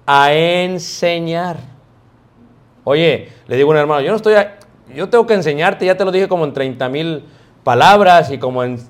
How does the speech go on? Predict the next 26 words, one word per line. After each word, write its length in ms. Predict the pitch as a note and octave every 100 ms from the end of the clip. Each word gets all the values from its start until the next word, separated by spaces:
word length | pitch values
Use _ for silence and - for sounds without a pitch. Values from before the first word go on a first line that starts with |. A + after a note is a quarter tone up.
| -
doscientos 680 | B2+ A#2 B2 C3+ C#3 D3+ -
sermones 840 | A#2+ A2 D#3 A3 G3+ F#3+ F3 D#3
y 80 | A#2+
trescientas 720 | A#2+ G#2+ C3 D#3 D3+ B2+ -
clases." 600 | - G3 G#3 G#3 G3+ - - _ -
O 80 | C3
sea, 160 | D#3+
¿cuántas 240 | G3 A3+ B3
veces 220 | G3+ A#3+
que 80 | G#3+
te 40 |
enseño 220 | G3+ G#3+
lo 100 | G#3+
mismo? 280 | F#3 A#3 F#3
O 20 |
sea, 180 | D3 C#3+
tú 120 | F#3+
tienes 180 | G#3 A#3+
que 80 | A3+
darle 180 | A3 A3
estirón. 380 | A3 C3+ A3 - _ _ _ _ _ _ _ _ _ _ _ _ -
Porque 340 | E3+ E3+ E3+
la 240 | E3 E3 E3
perfección 1120 | F3+ E3 - F3 E3 - F#3+ A3 A3 E4 F#4+ - _ _ _ _ _ _ _ -
realmente 1040 | B2 D3+ G3 A3 G3+ G#3 G#3 G3 F#3 -
se 500 | - - D#3 D3+ -